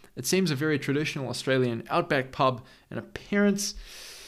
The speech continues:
However, the food seems to also be very traditional Australian outback pub in taste,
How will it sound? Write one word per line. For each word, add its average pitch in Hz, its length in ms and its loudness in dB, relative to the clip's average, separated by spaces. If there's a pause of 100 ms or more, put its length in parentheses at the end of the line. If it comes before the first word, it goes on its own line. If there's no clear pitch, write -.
(360)
However, 165 500 4
the 139 100 -2
food 165 540 0
seems 143 280 -2
to 135 120 0
also 135 400 2
be 120 200 2
very 123 320 2
traditional 120 600 -4
Australian 113 500 -2
outback 104 500 -6
pub 113 300 -6
in 98 140 -10
taste, 139 560 -2